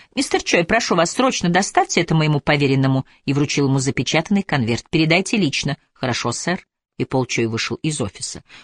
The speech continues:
У каждой телефонной будки он останавливался и пытался дозвониться до отца. Вручая записку поверенному, Пол внимательно наблюдал за выражением его лица и увидел ликование. «Будет ответ, сэр?» — вежливо осведомился он.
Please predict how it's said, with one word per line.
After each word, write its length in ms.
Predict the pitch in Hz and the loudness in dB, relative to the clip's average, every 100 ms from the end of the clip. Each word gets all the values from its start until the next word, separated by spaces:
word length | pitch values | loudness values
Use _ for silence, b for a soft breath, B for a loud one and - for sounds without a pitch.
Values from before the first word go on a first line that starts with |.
| B | B
У 100 | 131 | -6
каждой 380 | - 175 185 160 | 0 0 2 -2
телефонной 460 | - 131 170 165 139 | -2 -2 0 0 0
будки 280 | 160 - | -2 -2
он 120 | 147 135 | -2 -2
останавливался 680 | - 135 135 160 175 - | -2 0 0 -2 -4 -4
и 40 | 165 | -6
пытался 500 | - 131 143 - 170 B B | -4 -2 -2 -4 -6 B B
дозвониться 640 | - 156 139 127 120 - 143 | -2 0 0 0 -2 -4 -4
до 140 | 170 | -4
отца. 340 | - - 107 B B B 147 | -4 -6 -6 B B B 0
Вручая 400 | 190 190 196 180 | 2 2 0 2
записку 460 | 185 180 175 170 | 0 -2 -4 -4
поверенному, 520 | - 170 220 233 214 | 0 2 2 4 2
Пол 200 | - 196 | 2 0
внимательно 520 | 180 185 196 208 202 202 | 2 4 2 0 2 2
наблюдал 400 | 185 185 190 190 | 2 2 2 0
за 160 | 185 | 2
выражением 440 | 185 185 190 185 180 | 2 2 2 2 2
его 200 | 175 175 | 2 0
лица 340 | 170 - 196 | -2 -2 0
и 120 | 220 | 0
увидел 320 | 185 175 196 | 0 2 2
ликование. 680 | 196 208 214 165 139 139 139 B B B | 0 0 0 0 2 0 -2 B B B
«Будет 380 | 160 202 202 220 | 0 2 2 0
ответ, 380 | 214 220 240 - | -2 -2 -2 -4
сэр?» — 340 | - 277 277 - _ _ _ _ | -6 -2 -2 -4 _ _ _ _
вежливо 380 | 196 233 233 226 | 0 2 2 2
осведомился 600 | 220 220 214 208 208 202 | 0 0 2 0 0 0
он. 180 | 208 | 0